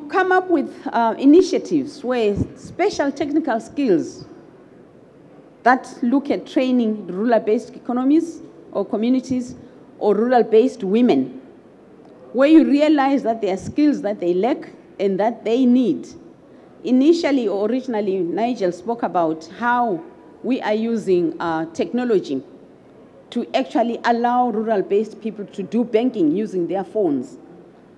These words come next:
So they need to be trained in those skills for them to be able to use those phones for banking.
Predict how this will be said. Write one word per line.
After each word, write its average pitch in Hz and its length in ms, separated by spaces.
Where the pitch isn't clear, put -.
So 247 420
they 285 240
need 320 320
to 240 60
be 214 100
trained 226 480
in 180 180
those 202 200
skills 180 420
for 165 100
them 196 280
to 190 100
be 113 160
able 160 240
to 147 280
use 247 340
those 196 220
phones 165 380
for 170 120
banking. 156 440